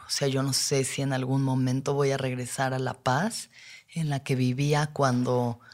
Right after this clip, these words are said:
lo único que tenía de acceso a internet era conectar mi computadora por medio de la línea de teléfono al internet.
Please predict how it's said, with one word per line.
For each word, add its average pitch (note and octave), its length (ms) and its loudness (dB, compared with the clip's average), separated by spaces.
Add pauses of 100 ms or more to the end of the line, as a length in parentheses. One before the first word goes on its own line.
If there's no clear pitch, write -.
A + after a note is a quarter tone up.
(560)
lo D3 140 4
único D#3 440 2
que D3 100 0
tenía D3 360 2
de D3+ 80 4
acceso D3+ 340 2
a D3+ 40 2
internet C#3+ 540 0
era C#3+ 220 0
conectar D3 720 2
mi D3 160 0
computadora C#3+ 880 4
por C#3 160 2
medio C#3 400 2
de B2+ 280 -2 (260)
la C3+ 200 0
línea E3 300 4
de D#3 80 4
teléfono F3 720 2
al C#3 160 0
internet. B2 720 -4